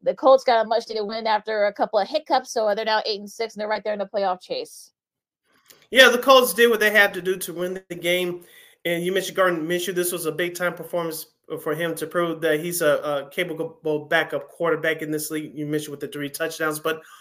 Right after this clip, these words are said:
Speaker 2: on the flip side for the Steelers, they have a defense. Uh, we all know they're led by T J Watt, but their offense has disappeared. And it's, it goes deeper than just not having their starting quarterback. What happened to Jaylen Warren?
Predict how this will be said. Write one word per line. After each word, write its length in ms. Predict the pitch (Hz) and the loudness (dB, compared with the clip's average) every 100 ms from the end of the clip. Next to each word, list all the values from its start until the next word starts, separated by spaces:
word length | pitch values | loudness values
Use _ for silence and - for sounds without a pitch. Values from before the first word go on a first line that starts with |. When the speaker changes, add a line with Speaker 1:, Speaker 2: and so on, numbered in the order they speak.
| - - | -10 4
Speaker 2:
on 60 | |
the 100 | 220 | 4
flip 200 | 220 240 | 6 4
side 340 | 233 240 220 220 | 6 4 4 4
for 400 | 226 220 214 175 | 0 2 2 -2
the 200 | 202 196 | -6 -4
Steelers, 560 | - - 220 220 220 - - - - | -6 0 2 2 0 -8 -20 -10 2
they 100 | 185 | 6
have 300 | 214 233 233 | 8 8 6
a 60 | |
defense. 680 | 226 247 254 226 190 180 - | 2 0 -2 0 -2 -2 -6
Uh, 240 | 151 160 160 | -4 -4 0
we 120 | 190 | 2
all 160 | 196 | 2
know 160 | 196 202 | 0 0
they're 180 | 180 156 | 2 2
led 220 | 180 175 | 2 2
by 100 | 156 | 0
T 200 | 151 196 | -4 -8
J 160 | 170 160 | -4 0
Watt, 220 | 170 160 | 0 0
but 80 | 160 | 0
their 180 | 247 - | 0 2
offense 440 | 196 214 - 175 170 | 0 0 -2 -6 -2
has 220 | 147 143 | -4 -4
disappeared. 640 | 185 180 156 - 175 165 - _ - | -6 -4 -8 -6 -4 -4 -6 _ -6
And 100 | 185 | 0
it's, 160 | 196 180 - | 0 -2 -6
it 160 | 196 202 | -2 2
goes 280 | 220 214 147 | 2 0 -2
deeper 280 | 226 233 190 | -4 -2 0
than 200 | 180 175 | -2 -2
just 260 | 180 180 | -4 -2
not 160 | 180 175 | 0 2
having 260 | 175 175 156 | 2 0 0
their 320 | 156 156 147 | 0 0 -2
starting 420 | - 180 175 151 | -4 -2 0 -2
quarterback. 380 | 180 175 147 139 - _ _ - | -2 -2 0 -2 -6 _ _ 2
What 160 | 392 | 6
happened 220 | 359 285 | 6 4
to 80 | 214 | 0
Jaylen 380 | 165 196 190 170 | 2 2 2 -2
Warren? 400 | 170 175 180 | 2 2 2